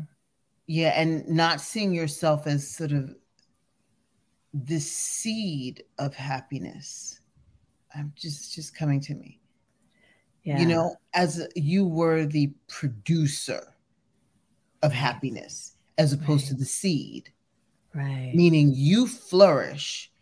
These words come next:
Speaker 1: and that bloom of yourself makes other people happy, but you are not then going out and make,
Speaker 2: <laughs>
Speaker 1: you are,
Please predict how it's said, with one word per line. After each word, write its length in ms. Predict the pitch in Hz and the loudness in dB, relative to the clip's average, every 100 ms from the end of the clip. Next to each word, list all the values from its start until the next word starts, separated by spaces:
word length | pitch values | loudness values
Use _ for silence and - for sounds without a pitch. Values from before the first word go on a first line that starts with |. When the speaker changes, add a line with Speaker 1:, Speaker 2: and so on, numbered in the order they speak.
| _ _ 156 | _ _ 2
Speaker 1:
and 140 | 151 | 4
that 300 | 160 131 120 | 4 2 0
bloom 520 | 156 160 175 190 220 - | 2 4 6 6 4 0
of 160 | 147 143 | -2 2
yourself 800 | 147 165 170 - 160 208 294 - _ _ _ _ - | 2 2 0 2 2 2 -4 -14 _ _ _ _ 0
makes 340 | 165 160 - - | 2 2 0 0
other 200 | 147 156 | 2 2
people 300 | 147 139 131 | 0 0 -2
happy, 400 | 147 156 160 151 - | 0 0 0 -10 -4
but 180 | 147 - | -4 -2
you 420 | 120 143 247 302 | -4 4 8 12
are 160 | 190 156 | 12 10
not 320 | 170 165 131 | 6 2 4
then 260 | 170 143 131 | 4 4 2
going 440 | 151 175 160 156 | 4 6 6 8
out 440 | 277 160 135 - - - - - | 8 6 0 -8 -10 -6 -6 0
and 200 | 175 156 | 2 4
make, 200 | 160 170 170 | 6 4 2
Speaker 2:
<laughs> 80 | 226 | 0
Speaker 1:
you 120 | 262 | 0
are, 140 | 165 | 0